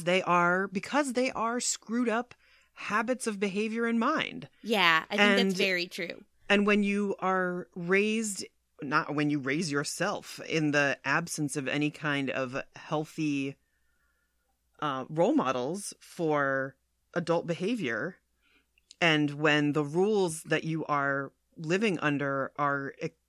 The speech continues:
Speaker 1: like, expl-, explicitly assume bad
Speaker 2: Mm-hmm.
Speaker 1: intent, um, and sort of, like, this weird Calvinist,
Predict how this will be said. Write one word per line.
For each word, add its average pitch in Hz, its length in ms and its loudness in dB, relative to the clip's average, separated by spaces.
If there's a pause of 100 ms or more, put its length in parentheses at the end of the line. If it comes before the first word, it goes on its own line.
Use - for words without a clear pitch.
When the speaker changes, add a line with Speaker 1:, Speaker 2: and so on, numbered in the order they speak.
(180)
Speaker 1:
like, 156 260 -2
expl-, - 520 -8
explicitly 202 580 -2
assume 135 800 -2 (300)
bad 151 360 2
Speaker 2:
Mm-hmm. 147 120 0
Speaker 1:
intent, 127 640 -6 (960)
um, 127 540 -2 (1120)
and 175 120 -2
sort 170 120 -2
of, 151 60 -2
like, 156 120 -2
this 156 160 -4
weird 151 500 -2
Calvinist, 147 880 -4